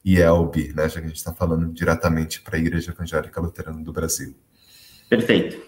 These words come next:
Speaker 2: É, eu, eu acho que eu resumiria, né, esse nosso bate-papo aí em duas questões. No primeiro momento,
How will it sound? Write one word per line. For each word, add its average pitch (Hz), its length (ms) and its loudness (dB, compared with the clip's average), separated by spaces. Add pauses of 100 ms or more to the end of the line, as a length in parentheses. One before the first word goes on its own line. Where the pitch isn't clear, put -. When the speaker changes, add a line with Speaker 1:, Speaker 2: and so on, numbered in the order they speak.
(180)
Speaker 2:
É, 87 240 -4
eu, 104 60 2
eu 127 240 6
acho 151 180 4
que 160 80 2
eu 143 80 6
resumiria, 131 1040 4
né, 92 100 -6
esse 95 160 -8
nosso 98 240 -6
bate-papo 101 600 -2
aí 104 380 0 (340)
em 101 140 -6
duas 117 460 -2
questões. - 840 -4 (500)
No 113 160 0
primeiro 117 240 2
momento, 107 560 -2